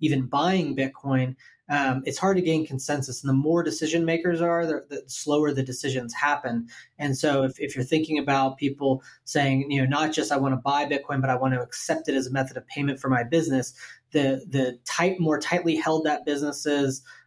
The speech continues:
uh, the fewer the decision makers and the, the, the deeper someone's knowledge are, the, those are the people that we're seeing adopt Bitcoin payments. Because in my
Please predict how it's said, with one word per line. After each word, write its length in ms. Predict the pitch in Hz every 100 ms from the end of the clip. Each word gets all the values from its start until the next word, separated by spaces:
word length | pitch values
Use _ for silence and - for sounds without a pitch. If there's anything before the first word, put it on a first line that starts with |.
| -
uh, 120 | 135
the 100 | 127
fewer 400 | - 170 165 156
the 220 | 151 139 -
decision 500 | 139 131 156 143 143
makers 540 | 139 135 143 139 135 147
and 360 | 139 135 131 -
the, 320 | 135 131 127 131
the, 240 | 135 131 -
the 120 | 139
deeper 360 | 160 165 156
someone's 400 | - 151 139 127
knowledge 360 | 131 131 135 127
are, 160 | 127 123
the, 240 | 131 131
those 240 | 143 151 147
are 40 |
the 120 | 135
people 480 | 123 135 135 131 123 - - -
that 140 | 131
we're 180 | 131 143
seeing 380 | - 143 135 131
adopt 360 | 120 123 127
Bitcoin 360 | 135 135 139 127
payments. 340 | 131 131 127
Because 400 | - 131 - 127
in 80 | 123
my 400 | 127 135 135 131